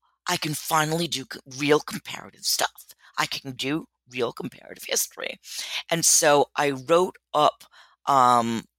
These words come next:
uh, uh, an initial grant to do this, a small grant, and then eventually, um, the project on, uh, that I'd originally thought that I was going to be doing on the different regimes, uh,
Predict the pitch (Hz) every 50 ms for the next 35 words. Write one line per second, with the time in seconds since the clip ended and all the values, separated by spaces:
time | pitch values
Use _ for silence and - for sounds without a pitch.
0 | _ _ - 127 117 107 - _ _ - - _ _ _ - 110 117 - _ -
1 | 147 143 139 139 127 117 - - 123 120 - - - 165 165 180 170 - _ -
2 | - - 180 - 180 190 165 170 151 139 - - - - - - _ _ _ _
3 | _ _ _ _ - _ _ - 127 - - - 143 139 131 131 131 117 131 131
4 | 123 123 - - - - - - - - - - _ - 160 160 147 131 175 175
5 | 170 170 170 165 160 165 - _ _ 151 151 135 127 127 175 190 233 262 - -
6 | - 170 156 127 101 - - - - _ - - - - - _ _ - 147 139
7 | 113 98 95 - - - _ _ _ _ _ _ _ 135 131 151 _ - - 160
8 | 175 180 214 190 156 - 185 156 - _ - - - _ - 151 147 139 135 139
9 | 139 139 143 - _ _ _ _ _ _ _ 135 - - - - - 117 120 117
10 | 113 120 131 170 175 - - 127 123 - - - - - - - 151 - - -
11 | 123 143 - - - 127 117 117 113 120 _ - - - 90 120 120 117 147 131
12 | 90 - 73 - - - - - - - - - _ - 151 139 135 139 131 135
13 | 127 - - 143 - - 156 139 _ _ 135 131 127 127 - 185 190 180 165 151
14 | 143 143 131 - - _ _ - 120 120 110